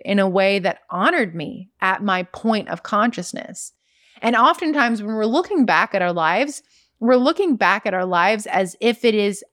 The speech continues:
us now acting that way. And this oftentimes leads to regret and remorse.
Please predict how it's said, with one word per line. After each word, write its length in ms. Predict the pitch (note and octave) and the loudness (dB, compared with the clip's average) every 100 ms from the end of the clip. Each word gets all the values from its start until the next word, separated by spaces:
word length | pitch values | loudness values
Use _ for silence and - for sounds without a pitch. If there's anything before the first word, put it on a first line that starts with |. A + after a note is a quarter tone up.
| - | -2
us 380 | F#3 F#3+ - | -2 -2 -6
now 640 | F3+ F3+ F3 F3+ A3 D#4+ D#4+ - | -4 0 2 2 4 2 -2 -2
acting 440 | F3+ G3+ - G3 | -2 -2 -8 -6
that 180 | F#3+ E3 | -6 -6
way. 340 | F3+ E3 G3 - _ _ _ _ | -8 -10 -14 -20 _ _ _ _
And 200 | A#3 A3+ | 4 4
this 240 | D#4+ F4+ - | 4 0 2
oftentimes 880 | G#3 A3+ B3 A#3 - F3+ G3 G3 F#3+ | 2 2 0 -6 -4 -2 -2 -4 -6
leads 360 | G3 A3+ A#3 - | -2 2 0 -2
to 280 | A3 G3+ - | -2 -2 -2
regret 720 | G3 F#3+ E3+ F3 F3 C#4+ - | -4 -4 -4 0 2 0 -2
and 180 | F#3 F3+ | -4 -2
remorse. 720 | F3 F3+ F3+ G3 C#4+ - - | 0 0 2 2 0 -4 -14